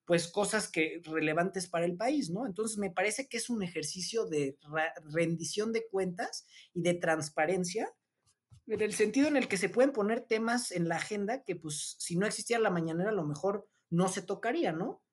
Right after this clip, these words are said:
Ahora, también, por otro lado, como ustedes ya bien dijeron, o sea, eh, la, el incremento, el incremento en el salario mínimo,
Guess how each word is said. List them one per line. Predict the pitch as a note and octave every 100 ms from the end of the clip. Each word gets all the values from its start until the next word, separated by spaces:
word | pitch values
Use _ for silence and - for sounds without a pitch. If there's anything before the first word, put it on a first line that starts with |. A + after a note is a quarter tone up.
| _ _ _ -
Ahora, | G#3+ A3 F3
también, | F3 G#3+ B3 G3+
por | F3 F3
otro | G#3
lado, | A3+ G3+
como | G3 D3+
ustedes | D3 F3+ F#3 F3
ya | E3+
bien | E3+ E3 E3+
dijeron, | E3 - D#3+ G3+ B3+ -
o |
sea, | - D3+ C#3+ C#3 - _ _ - _ _ E3
eh, | D#3+ D#3+ D#3+
la, | E3+ E3 E3+
el | F3+ F3+
incremento, | F#3 - F3+ G#3+ B3+ C#4 F3+
el | F3+
incremento | F3+ F3 F3+ A3+ A#3
en | C4
el | F#3+ D3+
salario | D#3 D#3+ F#3 G3
mínimo, | E3+ D#3+ E3 A#3+ -